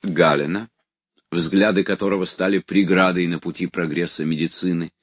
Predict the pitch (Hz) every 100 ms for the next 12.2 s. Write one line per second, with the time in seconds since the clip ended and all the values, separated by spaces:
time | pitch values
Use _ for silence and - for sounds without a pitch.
0 | _ _ _ 113 151 127 98 - 87 92
1 | 87 - 90 - 98 92 82 87 92 -
2 | - 120 - 69 69 - - 73 69 73
3 | 80 80 85 73 69 62 69 - - 80
4 | 78 82 80 - 65 - 78 76 82 60
5 | - 67 67 69 69 64 - - _ _
6 | _ _ _ - - _ 156 175 - 170
7 | 185 170 160 156 139 101 147 156 139 135
8 | - 131 147 135 131 127 123 123 123 -
9 | - 107 85 87 85 69 62 - _ -
10 | _ _ 76 67 - 98 156 - 127 98
11 | 85 - 101 104 92 - 71 - 98 123
12 | 104 101